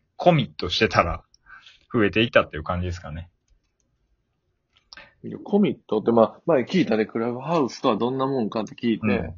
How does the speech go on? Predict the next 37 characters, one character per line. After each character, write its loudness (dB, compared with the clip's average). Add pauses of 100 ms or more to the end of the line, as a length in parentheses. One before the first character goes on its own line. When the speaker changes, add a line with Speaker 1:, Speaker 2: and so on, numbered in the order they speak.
Speaker 2:
聞 -6
い -10
た -6
ら、 -2 (680)
な -4
ん -6
か -14
部 -6
屋 0
が -2
あ -4
っ -14 (100)
て、 -4 (140)
Speaker 1:
う -2
ん。 2
Speaker 2:
そ -2
こ -2
に -4
入 -4
っ -14 (120)
て、 -4 (260)
ま -10
あ、 -8
話 -4
聞 -2
く -6
の -4
も、 -10
傍 2
聴 0
す -6
る 2
だ 0
け -8
も -8
よ -8
し、 -8